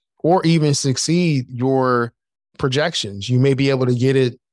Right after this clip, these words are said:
in on time, under budget. That may enhance your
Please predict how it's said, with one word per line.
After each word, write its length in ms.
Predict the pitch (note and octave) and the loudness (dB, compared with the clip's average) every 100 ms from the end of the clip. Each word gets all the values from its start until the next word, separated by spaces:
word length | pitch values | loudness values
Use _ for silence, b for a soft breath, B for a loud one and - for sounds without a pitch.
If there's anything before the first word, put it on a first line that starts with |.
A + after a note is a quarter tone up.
| _ _ | _ _
in 160 | C#3 C#3 | -2 0
on 180 | A2+ G2+ | -2 -4
time, 400 | - D3 D3+ C#3 | -4 -2 -2 -2
under 180 | A#2 G#2+ | -4 -4
budget. 380 | B2+ D3+ D3 - _ _ _ - | -2 0 -2 -6 _ _ _ -4
That 160 | C3 C#3+ | 0 2
may 240 | C#3+ C3+ | 2 2
enhance 640 | C3+ A2+ C3+ C#3 C#3+ - - | 0 -2 -2 -2 -2 -4 -4
your 520 | B2 C3+ C#3 C#3+ C3+ | 0 0 2 2 0